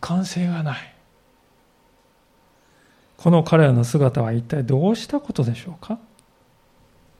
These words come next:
イエス様が最初から船に乗っておられたらよかったんですよ。後から来るからこういうことになるんです。いや、そうではないと思うんですね。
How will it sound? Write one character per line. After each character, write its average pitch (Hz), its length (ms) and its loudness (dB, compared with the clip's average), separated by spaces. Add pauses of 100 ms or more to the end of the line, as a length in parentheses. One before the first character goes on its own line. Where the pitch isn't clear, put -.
(2000)
イ 170 100 0
エ 202 60 6
ス 196 40 -4
様 190 200 6
が 160 80 6
最 185 160 4
初 202 140 2
か 202 80 4
ら 190 80 6
船 233 240 4
に 180 100 6
乗 170 120 6
っ 175 60 -4
て 233 80 2
お 233 120 6
ら 285 100 6
れ 320 80 2
た 220 140 4
ら 160 60 6
よ 170 100 4
か 185 100 0
っ 180 100 -2
た 147 120 0
ん 127 60 -2
で 117 100 -6
す - 100 -16
よ。 98 120 -16 (420)
後 240 300 -4
か 233 120 -10
ら 214 180 4
来 208 160 2
る 190 120 8
か 180 120 6
ら 156 140 8
こ 160 140 6
う - 20 8
い - 40 8
う - 40 -2
こ 156 140 4
と 156 120 0
に 131 60 0
な 131 140 0
る 120 80 -4
ん 110 40 -8
で 120 80 -14
す。 - 200 -20
い 175 60 -8
や、 196 260 -4
そ - 240 -4
う 170 40 0
で 147 60 2
は 120 100 2
な 113 200 0
い 107 80 -6
と - 80 -8
思 - 100 -6
う - 20 -8
ん 190 40 -4
で 170 80 -6
す - 80 -10
ね。 202 360 -2